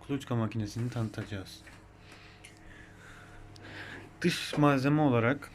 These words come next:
köpük strafor kutu kullandım. Eczanele-, eczanelerde, kargo şirketlerinde bulabilirsiniz. Ondan sonra buraya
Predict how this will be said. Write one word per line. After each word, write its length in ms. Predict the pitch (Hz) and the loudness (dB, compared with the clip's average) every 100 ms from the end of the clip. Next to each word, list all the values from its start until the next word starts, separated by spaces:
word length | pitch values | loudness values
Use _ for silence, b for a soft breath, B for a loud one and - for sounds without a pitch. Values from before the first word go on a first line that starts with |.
| - - - | -20 -20 -6
köpük 360 | - 127 147 147 | -4 0 -2 -2
strafor 560 | - 131 127 131 135 | -4 0 2 2 0
kutu 240 | 127 - 120 | -2 -8 -4
kullandım. 540 | 110 101 92 98 135 - - B B B - - | 0 2 2 0 -2 -6 -16 B B B -8 0
Eczanele-, 600 | 135 120 131 123 113 107 - | 2 4 4 6 4 2 0
eczanelerde, 760 | 131 131 120 120 110 104 101 104 | 2 2 4 2 4 2 0 -2
kargo 340 | - 135 123 | 0 0 2
şirketlerinde 680 | 113 - 110 - 107 113 135 | -2 -2 -6 -4 -2 0 0
bulabilirsiniz. 800 | 123 120 113 110 - - 104 - - - - - - B B B B B B B - - | 2 2 4 0 -2 -4 -4 -4 -14 -20 -20 -20 -20 B B B B B B B -18 -2
Ondan 280 | 139 156 165 | 2 4 4
sonra 420 | - 147 139 160 - - B B B B B | 4 6 6 4 0 -14 B B B B B
buraya 420 | 139 160 151 156 | 2 6 6 6